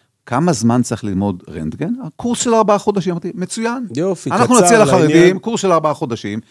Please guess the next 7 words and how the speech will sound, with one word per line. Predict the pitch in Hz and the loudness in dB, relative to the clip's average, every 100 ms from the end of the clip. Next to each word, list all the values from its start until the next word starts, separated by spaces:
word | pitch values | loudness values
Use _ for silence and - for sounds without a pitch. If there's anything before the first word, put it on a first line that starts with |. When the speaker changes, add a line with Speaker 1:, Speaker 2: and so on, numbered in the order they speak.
| _ - | _ -2
Speaker 1:
יבואו, | 220 226 160 165 | 0 4 2 2
יהיה | 214 | 2
לך | 233 | 0
רנטגנאים, | 240 180 254 247 240 | -2 0 2 2 2
לחרדים | 196 202 208 196 208 | -2 0 2 2 2
יהיה | 185 175 151 110 | 4 4 4 0
עבודה, | - 90 92 123 | -4 -6 -2 -2